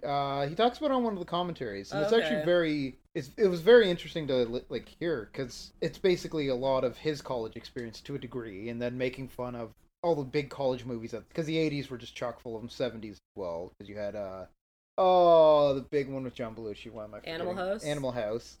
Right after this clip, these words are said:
Speaker 1: thank you.
Speaker 2: I haven't seen that.
Speaker 1: It's a movie that, like, a lot of people of a certain generation will tell you is still the fun-, my dad thinks it's the funniest movie he's ever seen. When I did see it, I was kinda, I w-, I wouldn't even say disappointed, it's just, I found a lot of it boring, and then a lot of it's, like,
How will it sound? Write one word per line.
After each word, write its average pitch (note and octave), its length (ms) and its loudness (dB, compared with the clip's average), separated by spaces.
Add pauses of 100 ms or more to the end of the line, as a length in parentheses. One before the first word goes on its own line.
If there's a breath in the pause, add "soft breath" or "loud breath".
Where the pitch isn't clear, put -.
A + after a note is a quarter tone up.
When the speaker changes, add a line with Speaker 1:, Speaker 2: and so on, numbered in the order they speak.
Speaker 1:
thank A#2 220 -14
you. B2+ 260 -2 (320)
Speaker 2:
I F3 100 -2
haven't G#3 240 -2
seen D#3+ 240 -10
that. D3 360 -8 (220)
Speaker 1:
It's F3+ 140 -2
a A3 40 4
movie B3+ 280 6
that, A3+ 180 10
like, E3+ 160 4
a E3 40 2
lot D#3 200 4
of C#3+ 60 -4
people D#3+ 320 0
of C#3+ 100 2
a C3+ 40 -6
certain C#3+ 280 -6
generation B2 480 -4
will C3 60 -6
tell B2 160 -4
you A#2+ 140 -2
is A#2 80 -6
still A#2+ 240 -6
the A#2 80 -10
fun-, - 260 -12
my F3 160 2
dad D3 340 2
thinks C#3 180 -8
it's - 120 -20
the A2+ 80 -14
funniest A#2 400 -10
movie A2 240 -8
he's G#2+ 140 -12
ever F#2 160 -10
seen. A2 360 -14 (220)
When E3 140 -2
I F3 80 8
did D#3 220 0
see D3 160 -2
it, B2+ 60 4
I B2+ 60 4
was A#2+ 120 -4
kinda, B2+ 340 -4
I F3+ 40 2
w-, G3+ 180 6
I F#3 60 8
wouldn't F#3+ 240 2
even D#3+ 200 0
say C#3 140 2
disappointed, A#2 520 -4
it's A#2 80 -6
just, - 240 -8 (100)
I B3 60 6
found B3+ 80 6
a D#3+ 40 4
lot C#3 200 4
of C#3 80 0
it - 160 -4
boring, C#3 540 0 (340)
and D3 100 -2
then C#3+ 340 0 (180)
a E3+ 40 -2
lot G3 140 6
of G3 80 2
it's, F#3+ 140 -2
like, D#3+ 140 0